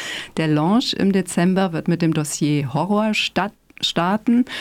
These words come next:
Und ein Dossier ist sowas, da kann man einfach drin stöbern.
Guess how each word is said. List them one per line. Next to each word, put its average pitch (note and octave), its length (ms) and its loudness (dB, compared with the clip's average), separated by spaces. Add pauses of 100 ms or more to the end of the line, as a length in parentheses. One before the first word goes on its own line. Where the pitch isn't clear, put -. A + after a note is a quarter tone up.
(320)
Und F#3+ 160 2
ein F#3 80 4
Dossier F#3+ 480 2
ist - 140 -4
sowas, F3 580 -2
da F#3 100 -2
kann F#3+ 200 -2
man G3+ 100 2
einfach E3+ 240 -2
drin D#3 220 -2
stöbern. D3 560 -2